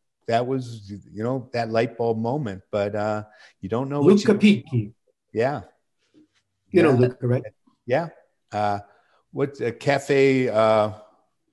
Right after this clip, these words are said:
Speaker 1: oh.
Speaker 2: Yes. Uh, yeah. Um, it's right
Speaker 1: Right.
Speaker 2: there in the square.
Speaker 1: Got right there in the square.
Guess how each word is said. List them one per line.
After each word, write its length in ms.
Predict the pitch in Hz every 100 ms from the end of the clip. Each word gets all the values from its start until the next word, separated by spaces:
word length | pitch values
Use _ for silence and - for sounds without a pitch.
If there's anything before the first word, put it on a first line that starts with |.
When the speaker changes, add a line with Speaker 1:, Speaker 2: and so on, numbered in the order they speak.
| _ _ _
Speaker 1:
oh. 280 | 110 101 87 107
Speaker 2:
Yes. 340 | 127 113 - _ - -
Uh, 280 | 127 127 131 156
yeah. 300 | 180 127 -
Um, 440 | 131 123 123 120 - _ _ _ _ _ _ -
it's 140 | 127
right 60 | 165
Speaker 1:
Right. 60 | 156
Speaker 2:
there 180 | 165 156
in 80 | 135
the 40 |
square. 600 | 120 _ 156 147 120 113 _ _ _ _ _ -
Speaker 1:
Got 260 | 147 147 139
right 220 | 147 151
there 140 | 160
in 60 | 156
the 60 | 143
square. 520 | - 131 113 95